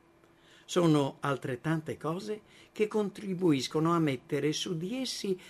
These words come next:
la bella veste del carattere divino. Questa veste li farà belli, li farà amare qua giù,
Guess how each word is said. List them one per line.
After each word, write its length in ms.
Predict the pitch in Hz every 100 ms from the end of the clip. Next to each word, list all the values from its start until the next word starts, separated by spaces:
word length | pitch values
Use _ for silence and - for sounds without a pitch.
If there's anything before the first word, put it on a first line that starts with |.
| - -
la 200 | 160 156
bella 420 | 220 240 175 165
veste 680 | 220 226 - - - 170 - -
del 280 | 135 147
carattere 680 | - 190 131 113 - 160 156 151
divino. 520 | 160 131 92 - - _ _ _ _ - - _
Questa 320 | 151 131 135
veste 640 | 127 127 - - 120 113 -
li 120 | - 127
farà 300 | 117 117 113
belli, 500 | 117 101 82 - - _ _ _ _ _ - -
li 140 | 127
farà 320 | 120 123 120 117
amare 500 | 113 113 110 104 -
qua 200 | 110 110
giù, 320 | 131 202